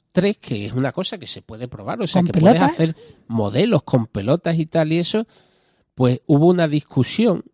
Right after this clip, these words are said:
Speaker 1: muy grande entre dos señores que ninguno de los dos eran manco, intelectualmente hablando.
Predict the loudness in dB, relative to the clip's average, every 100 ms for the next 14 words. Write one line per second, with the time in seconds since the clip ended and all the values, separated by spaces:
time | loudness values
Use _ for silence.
0 | _ -10 -4 -2 -2 -2 -2 -6 -8 _
1 | _ _ _ _ _ _ -4 -4 -4 -6
2 | -4 -4 -4 -2 -2 0 0 0 0 -2
3 | -4 0 2 2 4 2 2 0 -2 -2
4 | -4 -2 -2 -4 -10 _ _ _ _ _
5 | _ _ _ _ _ _ _ -6 -4 -6
6 | -6 -2 0 0 -4 -8 -10 -6 -2 -2
7 | -4